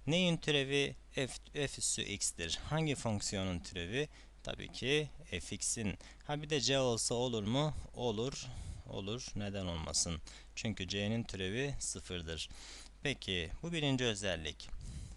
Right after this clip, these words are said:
İkinci özelliğimizde şöyle yapıyorum bakın. D integralin başına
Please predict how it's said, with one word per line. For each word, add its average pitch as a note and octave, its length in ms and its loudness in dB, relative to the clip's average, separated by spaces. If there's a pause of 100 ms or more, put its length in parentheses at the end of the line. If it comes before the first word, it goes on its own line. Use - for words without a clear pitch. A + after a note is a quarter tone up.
(1400)
İkinci F#3+ 440 6
özelliğimizde G2 800 4 (200)
şöyle B2+ 280 2
yapıyorum F2 420 0
bakın. C3 340 0 (280)
D F#3+ 540 6 (540)
integralin A#2 920 2
başına C3+ 680 4